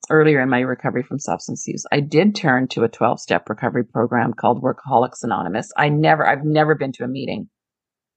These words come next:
but I just, you know, I love the literature and I read it often. And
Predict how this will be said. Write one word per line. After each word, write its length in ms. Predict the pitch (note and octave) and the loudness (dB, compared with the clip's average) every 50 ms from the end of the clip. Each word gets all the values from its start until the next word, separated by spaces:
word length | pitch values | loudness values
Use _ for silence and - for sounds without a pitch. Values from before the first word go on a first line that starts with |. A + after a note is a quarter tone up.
| _ _ _ _ | _ _ _ _
but 140 | D#3 C#3+ C#3+ | 2 4 4
I 120 | C3+ C3 | 4 2
just, 380 | C3+ - - C3+ C#3 - - - | 0 -2 -4 -4 -4 -6 -8 -6
you 100 | - C#3+ | 0 2
know, 60 | C3 | 2
I 80 | B2+ | 2
love 360 | C3+ C#3 D3+ D3 D3 C#3 B2 A2 | 2 0 2 2 2 2 0 -4
the 80 | C3 | -6
literature 500 | C3+ C3 B2 - - - - - B2+ A#2 | -4 -4 -4 -4 -4 -6 -6 -4 -2 -2
and 100 | B2+ C3+ | -2 -2
I 60 | C#3 | -2
read 340 | B2+ B2 B2 C3+ C3 C3 - | -4 -4 -4 -6 -6 -4 -4
it 120 | - - - _ | -6 -6 -4 _
often. 520 | - A#2 - G#3 - - A#2 A#2 A#2+ - - _ _ _ _ _ _ _ _ _ _ _ _ _ _ _ _ | 0 0 0 0 -4 -6 -6 -6 -6 -8 -12 _ _ _ _ _ _ _ _ _ _ _ _ _ _ _ _
And 480 | - F3+ D#3+ D3+ D3 D3 D3+ D#3 D3+ | 0 2 4 4 4 4 2 2 0